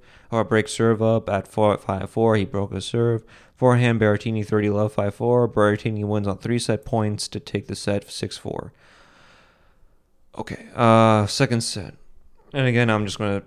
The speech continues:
skim right through it because I just wanna give you, like, the highlights of that match. Uh, drop shot by Berrettini, release unforced error by Ruud, love,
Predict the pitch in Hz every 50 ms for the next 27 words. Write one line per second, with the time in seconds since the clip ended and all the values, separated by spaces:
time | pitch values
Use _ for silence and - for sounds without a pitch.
0 | _ - - - - - 113 107 104 104 104 104 - - 110 107 104 104 101 -
1 | - 101 - - 98 95 98 92 90 - - - - - 101 110 101 107 101 101
2 | 104 101 101 101 104 92 - 101 95 - 92 - - 92 95 107 107 98 98 98
3 | 101 98 98 - 95 98 98 95 98 98 95 95 95 92 - - - - _ _
4 | _ _ _ _ _ - - - 107 107 104 104 107 110 - - 123 123 120 -
5 | 131 117 107 107 101 - 107 104 101 - - 113 110 110 104 101 101 101 110 110
6 | 101 - - - 107 107 - - 107 101 - 110 101 98 98 98 98 98 104 110
7 | 110 - - - 110 107 101 -